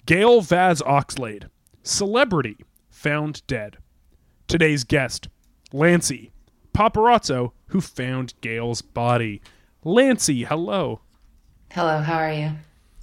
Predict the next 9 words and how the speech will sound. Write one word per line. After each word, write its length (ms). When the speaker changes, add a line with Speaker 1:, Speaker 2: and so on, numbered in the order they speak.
Speaker 1:
I'm 180
doing 240
okay. 360
H-, 60
how 440
are 80
you 140
holding 280
up? 160